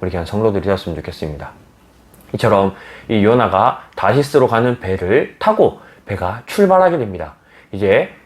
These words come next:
그 요나를 하나님께서 막아 세우고 계십니다. 사 절입니다. "여호와께서 큰 바람을 바다 위에 내리심에 바다 가운데에 큰 폭풍이 일어나 배가 거의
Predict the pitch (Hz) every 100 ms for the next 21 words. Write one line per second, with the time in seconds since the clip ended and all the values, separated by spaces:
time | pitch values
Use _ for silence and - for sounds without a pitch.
0 | _ - 135 165 165 113 135 113 104 185
1 | - - 208 131 90 101 135 139 113 139
2 | 135 151 196 113 151 104 - 82 80 -
3 | _ _ _ - 110 127 92 80 85 139
4 | - - _ 113 151 165 156 151 147 -
5 | - 220 247 226 - 95 113 131 120 170
6 | 247 - - 151 147 139 165 156 98 127
7 | 156 82 87 98 - - _ - 170 208
8 | 185 - - 107 165 220 110 127 151 -
9 | - 311 311 247 - 226 202 113 113 143
10 | - - - _ 139 143 175 165 - 113
11 | 202